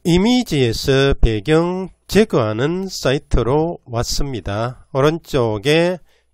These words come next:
이미지 업로드라고 되어 있습니다. 여기를 클릭을 하고 이미지를 업로드를 해 보도록 하겠습니다.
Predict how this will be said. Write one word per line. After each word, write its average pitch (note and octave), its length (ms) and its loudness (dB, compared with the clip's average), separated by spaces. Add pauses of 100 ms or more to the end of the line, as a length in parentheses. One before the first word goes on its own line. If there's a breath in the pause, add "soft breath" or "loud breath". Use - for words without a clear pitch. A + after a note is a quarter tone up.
(160)
이미지 G#3+ 540 -2 (160)
업로드라고 B2+ 920 0
되어 A#2 140 -6
있습니다. G#2 720 -10
여기를 C3+ 300 -4
클릭을 C3+ 500 -6
하고 F#3+ 680 0 (640)
이미지를 D#3+ 1000 -4 (540)
업로드를 F#3 840 0
해 G3 280 -2 (480)
보도록 B2 680 -4
하겠습니다. G2+ 840 -8